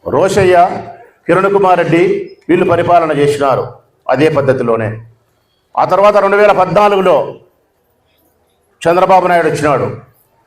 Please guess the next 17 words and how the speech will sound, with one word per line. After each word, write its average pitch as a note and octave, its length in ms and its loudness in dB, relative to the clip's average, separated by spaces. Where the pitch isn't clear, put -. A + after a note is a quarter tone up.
చంద్రబాబు G3+ 500 2
నాయుడు G3+ 240 0
కూడా G3+ 160 2
ఇంతే, F#3+ 220 0
ఐదు F3+ 260 0
లక్షల G3 320 0
రూపాయల F3+ 320 0
కార్డు F3+ 280 2
రాజశేఖర్ F#3+ 440 0
రెడ్డి F#3 200 0
ప్రవేశపెట్టే F3+ 600 -2
పథకమే F3 380 -2
అయ్యే G#3 280 2
వెయ్యిన్ని F#3+ 380 0
యాభై F#3 240 4
ఐదు F3+ 180 -2
జబ్బులు F3+ 300 0